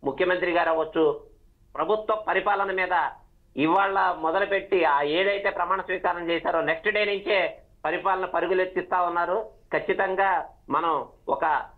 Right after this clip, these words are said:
స్వర్ణాంధ్రప్రదేశ్ని రాజధాని లేకుండా చేసిన రా-, ఆంధ్రప్రదేశ్ని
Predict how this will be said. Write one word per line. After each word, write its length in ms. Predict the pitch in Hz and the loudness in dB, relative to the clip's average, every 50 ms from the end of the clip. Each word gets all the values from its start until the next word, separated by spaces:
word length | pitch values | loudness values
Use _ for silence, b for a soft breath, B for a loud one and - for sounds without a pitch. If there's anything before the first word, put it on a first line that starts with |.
| _ _ - - _ - - - | _ _ -20 -20 _ -20 -16 -6
స్వర్ణాంధ్రప్రదేశ్ని 920 | - - 151 170 202 220 220 220 214 214 214 208 196 196 185 - 190 196 185 | -2 -2 0 0 2 2 2 2 2 0 0 0 -2 -2 -4 -2 0 0 2
రాజధాని 540 | 170 156 160 175 196 208 196 214 208 202 202 | 2 2 2 2 2 0 0 0 0 0 0
లేకుండా 440 | 185 185 190 196 - 202 202 202 208 | 0 0 0 0 0 0 0 0 0
చేసిన 340 | 190 196 196 180 196 190 175 | 0 0 -2 -2 -2 -2 0
రా-, 140 | 160 156 | 2 2
ఆంధ్రప్రదేశ్ని 840 | 156 160 170 185 190 180 185 180 185 170 - 190 180 165 156 143 - | 2 2 2 0 -4 -4 -4 -4 -4 -4 -4 -2 -2 0 -2 -2 -4